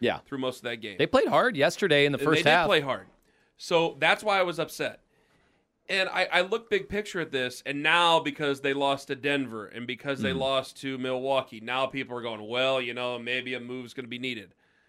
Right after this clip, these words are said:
Speaker 2: Let it see how they fit, and then we'll discuss. I do believe that at some point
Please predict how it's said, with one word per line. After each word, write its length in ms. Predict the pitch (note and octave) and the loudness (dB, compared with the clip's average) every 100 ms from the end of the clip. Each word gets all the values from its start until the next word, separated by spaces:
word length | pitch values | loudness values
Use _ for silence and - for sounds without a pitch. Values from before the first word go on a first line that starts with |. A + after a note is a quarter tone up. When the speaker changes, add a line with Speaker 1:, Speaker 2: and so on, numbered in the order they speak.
| _ _ - | _ _ -16
Speaker 2:
Let 420 | A#2+ C3+ D3+ F#3+ | -8 4 6 6
it 180 | A#3 - | 2 -4
see 360 | - - G#3 | -14 -8 -6
how 220 | F3 F#3 | -2 0
they 160 | F#3 F#3+ | 0 -2
fit, 540 | F#3+ - C#3+ C3+ - _ _ _ _ _ _ _ | -4 -4 -4 -4 -12 _ _ _ _ _ _ _
and 240 | A#2+ A2+ | -16 -8
then 320 | B2+ E3 G3 G3+ | -2 0 0 0
we'll 160 | G3+ | 0
discuss. 880 | G3+ F#3+ - E3+ C#3+ G#2 - - - _ _ _ _ _ _ _ _ _ | 0 -4 0 4 4 2 -8 -18 -20 _ _ _ _ _ _ _ _ _
I 160 | B2 D3+ | 0 0
do 240 | C#3+ F#3+ | 2 0
believe 480 | G3 G#3+ G3 G3 F3+ | 0 0 0 0 2
that 100 | E3+ | 2
at 140 | E3+ - | 2 0
some 280 | E3 F3+ | 0 0
point 460 | D#3 E3+ D#3+ D#3+ | 0 4 6 4